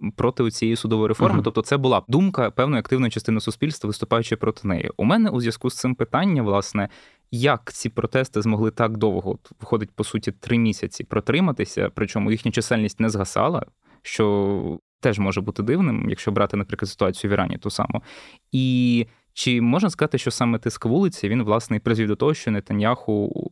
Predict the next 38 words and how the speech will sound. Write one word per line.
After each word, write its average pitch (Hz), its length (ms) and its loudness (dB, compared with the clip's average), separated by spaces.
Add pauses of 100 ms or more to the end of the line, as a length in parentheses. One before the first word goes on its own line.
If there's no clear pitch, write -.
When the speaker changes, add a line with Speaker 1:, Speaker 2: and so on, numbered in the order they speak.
(140)
Speaker 1:
ухвалив, 117 680 0
е, 110 300 2
відтермінувати 117 840 0
реформу, 143 480 2
певним 104 340 0
чином 113 300 0
заспокоївши 104 920 -2
тих, 123 140 0
хто 107 140 -2
виступав - 360 -2
проти? - 340 -10 (420)
Speaker 2:
Я 98 120 2
думаю 107 280 4
просто, - 340 -2
що 95 640 2 (280)
вони 123 220 4
призвели 120 320 2
до 98 100 -2
того, 135 220 0
що - 180 -2
Нетаньяху 101 500 2
втратив - 440 0
контроль 98 440 0 (140)
над - 160 -4
ситуацією. - 640 -8 (880)
І 107 160 4
от 90 100 -2
тому 120 280 4
все - 280 0
пішло 95 680 0
не 95 240 2
по 95 120 -4
його 90 220 -2
плану. - 440 -8
Тобто - 240 -4
в 104 80 -2
якийсь 113 320 2
момент 147 500 2